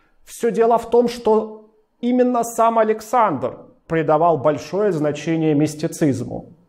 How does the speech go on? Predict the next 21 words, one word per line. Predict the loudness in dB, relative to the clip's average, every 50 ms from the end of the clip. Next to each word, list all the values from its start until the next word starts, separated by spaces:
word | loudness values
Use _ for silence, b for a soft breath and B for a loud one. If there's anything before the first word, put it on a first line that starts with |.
| _ _ _ _ _ _ -4
особенно | -4 -4 -2 0 0 2 2 4 4 2 2 0 -2 -4 -8 -14 -20 -20 _ _ _
в | _ _
конце | -6 -4 -4 -4 -2 -2 -2
своей | -2 0 0 2 2 2 2
жизни. | 0 -2 -2 -4 -4 -6 -10 -14 -16 -16 -20 _ _ _ _ _ _ _ _
Поэт | -2 0 0 0 0 -2 -2
Андрей | -4 -2 0 0 2 2 4
Вознесенский | 4 2 2 2 0 -2 -2 -4 -4 -2 -2 -2 -2 -4 -6 -6 -4 -2 -2 -2 -4 -6 -8 -6
ярко | -2 0 2 2 2 2 0 0 0 0
высветил | 2 2 0 0 0 -2 -2 -2 0 0 0 -2 -2 -2 -6 -12 -18
символизм | -10 -6 -4 -2 0 2 2 2 2 0 -2 -2 -2 -4 -4
числа | -6 -10 -10 -10 -6 -2 0 0 0
двенадцать | 0 -2 -4 -2 -2 0 -2 -2 -2 -6 -10 -12 -12 -14 -18 _ _ _ _ _ _ -6
для | -2 0 0
отечественной | 0 0 -2 -4 -4 -4 -6 -10 -14 -12 -10 -8 -6 -4 -4 -6
истории. | -6 -8 -4 0 0 0 0 -2 -6 -12 -16 _ _ _ _ _ _ _ _ _ _ _ _ _ _ _ _ _ _ -12
«Бьет | -8 -6 -2 2 2 2 2 0
двенадцать | -2 0 2 2 2 2 2 2 0 0 -2 -4 -6 -6 -6 -4
годов, | -2 0 0 0 0 -2 -2 -2 -4 -4 -6
как | -6 -6 -6 -6 -8
часов, | -10 -8 -8 -8 -6 -2 0 2 2 2 0 -4 -14